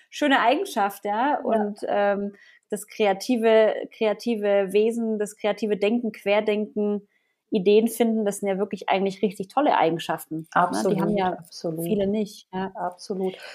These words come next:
Speaker 2: Ja, und du hast eben noch die psychischen Störungen angesprochen.
Speaker 1: Mhm.
Speaker 2: Ähm,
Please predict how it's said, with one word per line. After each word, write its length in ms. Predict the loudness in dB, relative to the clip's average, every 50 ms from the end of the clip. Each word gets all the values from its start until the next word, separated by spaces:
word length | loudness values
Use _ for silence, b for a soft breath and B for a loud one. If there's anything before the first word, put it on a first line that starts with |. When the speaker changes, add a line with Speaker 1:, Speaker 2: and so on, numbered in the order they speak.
| B B B B
Speaker 2:
Ja, 320 | 0 4 8 10 10 10 8
und 100 | 6 6
du 60 | 6
hast 180 | 6 6 6 2
eben 220 | 0 2 4 6
noch 160 | 6 6 6
die 140 | 4 0 -2
psychischen 600 | -2 -2 -2 0 0 2 0 0 -2 -2 -4 -8
Störungen 580 | -8 -6 -4 -2 0 0 2 0 0 0 -2 -4
angesprochen. 1000 | -6 -4 -4 -4 -4 -4 -4 -4 -8 -10 0 4 4 6 6 6 6 4 4 2
Speaker 1:
Mhm. 60 | -2 0
Speaker 2:
Ähm, 400 | 2 2 4 2 0 -4 -6 -8